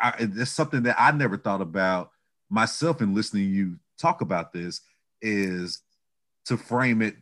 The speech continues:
in that way, internalized commitment, because that's really what it is, is that you, you're, you're living your day to day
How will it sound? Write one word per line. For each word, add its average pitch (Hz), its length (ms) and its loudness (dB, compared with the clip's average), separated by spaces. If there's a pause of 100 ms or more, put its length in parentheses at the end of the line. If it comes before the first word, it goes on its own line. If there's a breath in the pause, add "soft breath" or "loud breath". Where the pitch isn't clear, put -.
(140)
in 110 120 0
that 104 220 2
way, 113 240 4
internalized 101 800 -2
commitment, 95 540 -4
because 95 240 -4
that's 127 240 0
really 110 180 0
what 101 200 0
it 92 100 -2
is, 98 400 -2 (320)
is 113 180 -4
that 110 240 2
you, 117 160 0
you're, 110 200 0
you're 127 120 4
living 127 400 4
your 110 160 2
day 117 520 2 (280 soft breath)
to 117 100 -6
day 101 580 0